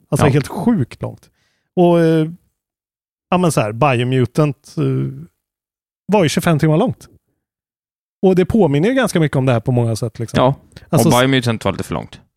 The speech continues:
Speaker 1: Ja, Biomutant var lite för långt,
Speaker 2: Ja.
Speaker 1: precis. Eh, men
Speaker 2: Men spel
Speaker 1: fan,
Speaker 2: ska ju vara arton timmar max. Det är kanon.
Speaker 1: extremt mycket coola grejer på slutet i Ghost of Tsushima dock. Det är så dumt att de liksom, de gömmer undan det, för det är skitmycket coola, eh, showdowns på slutet, alltså. Riktigt feta, bra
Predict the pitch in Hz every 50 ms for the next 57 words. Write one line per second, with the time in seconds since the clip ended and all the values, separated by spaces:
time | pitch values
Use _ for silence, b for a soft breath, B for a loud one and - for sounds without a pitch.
0 | _ _ _ - 233 233 220 233 226 208 240 214 - - - 170 143 156 147 156
1 | 131 120 - - 143 123 113 113 117 - 165 165 190 175 120 101 - - - -
2 | - _ - 160 135 135 131 131 143 147 143 131 127 117 185 - 170 170 170 214
3 | 202 180 185 208 220 185 - - 120 113 113 101 90 90 92 90 92 - - -
4 | - - - _ - 117 123 - 165 143 135 117 - - _ - b b b b
5 | b b b b b b _ _ _ - 180 - - - - - 285 254 247 226
6 | 196 143 120 - 160 131 139 131 - 185 156 139 139 139 135 143 135 131 127 -
7 | 139 - - 147 127 - 143 123 139 131 143 135 - - 131 - 147 135 110 -
8 | 135 139 131 120 110 - 165 165 151 - 202 156 147 - 233 320 294 208 139 -
9 | - 165 151 - 175 160 156 139 - 160 156 151 139 b b b b b b b
10 | b b _ _ - 170 170 165 165 208 202 170 156 156 156 160 190 - 233 269
11 | 240 196 147 127 117 127 135 165 220 208 - 160 151 156 147 139 - - - 202
12 | 220 226 226 226 220 202 180 - - 196 196 175 - 185 - - 185 160 139 135
13 | 131 127 127 127 127 127 123 123 120 - - 151 127 123 123 135 135 127 120 113
14 | - - 131 - - 131 110 - 120 - 123 113 - 117 113 120 131 143 160 -
15 | _ - - - 160 139 - - 170 147 123 104 - _ - 131 120 120 123 135
16 | 139 131 135 135 131 131 120